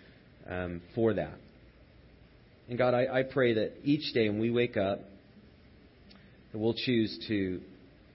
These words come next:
to love and be open to, to the people that you bring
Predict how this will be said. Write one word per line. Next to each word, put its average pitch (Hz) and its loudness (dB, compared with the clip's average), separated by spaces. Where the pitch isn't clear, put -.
to 117 0
love 117 4
and 113 0
be 110 0
open 98 -2
to, 92 -6
to - -16
the 90 -6
people 98 -6
that 87 -4
you 95 -4
bring 87 -8